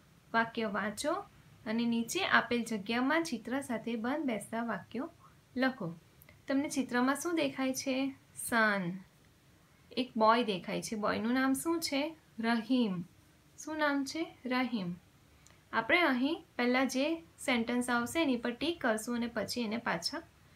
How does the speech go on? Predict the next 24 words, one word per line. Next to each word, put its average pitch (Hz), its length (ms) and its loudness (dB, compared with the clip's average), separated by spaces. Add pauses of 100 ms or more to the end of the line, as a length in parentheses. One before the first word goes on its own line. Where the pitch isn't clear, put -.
(240)
નીચે 233 480 -2 (200)
લખશું. 240 480 -2 (960)
આ 294 140 6
બોય 285 280 4
શું 320 240 -2
રમી 262 280 6
રહ્યો 240 300 2
છે? 294 280 -2 (640)
Hockey. 196 560 4
આ 208 80 4
hockey 254 360 -2
bat 196 260 0
છે - 140 -10
એટલે 202 160 -6
કે 277 140 -8
hockey. 302 500 -4 (1000)
There 330 340 4
is 277 120 0
a 269 180 8
young 294 220 4
boy 226 440 6
in 226 260 2
the 214 280 0
picture. 247 480 -2